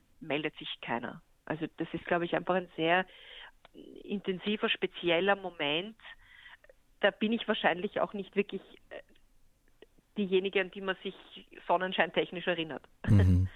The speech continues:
Speaker 2: Wie du es vorhin gesagt hast, du stehst vor einer wirklich heiklen Situation, du weißt nicht, will die Mutter das überhaupt oder nicht. Waren schwierige Situationen eigentlich immer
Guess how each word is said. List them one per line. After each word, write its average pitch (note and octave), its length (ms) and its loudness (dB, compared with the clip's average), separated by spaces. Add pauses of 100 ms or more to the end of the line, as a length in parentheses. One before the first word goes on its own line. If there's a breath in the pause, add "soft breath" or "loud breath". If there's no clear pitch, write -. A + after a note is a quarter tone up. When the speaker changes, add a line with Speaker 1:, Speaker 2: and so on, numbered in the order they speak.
(120)
Speaker 2:
Wie F2+ 140 6
du G#2 80 12
es A2 100 10
vorhin A2+ 200 10
gesagt A#2+ 360 10
hast, A2+ 200 8
du A#2 280 12
stehst - 500 8
vor A#2+ 160 12
einer G#2+ 260 10
wirklich A2+ 380 8
heiklen A#2 460 10
Situation, A#2 640 8
du A#2+ 100 8 (100)
weißt F#2+ 400 8
nicht, - 600 6 (140)
will G#2+ 360 10
die B2 140 10
Mutter A2 280 10
das G#2+ 200 6
überhaupt G2 440 8
oder F#2+ 160 10
nicht. F#2+ 400 6 (460 loud breath)
Waren G2 320 10
schwierige C3+ 460 12
Situationen C3 580 8
eigentlich G#2+ 520 6 (120)
immer A#2 280 10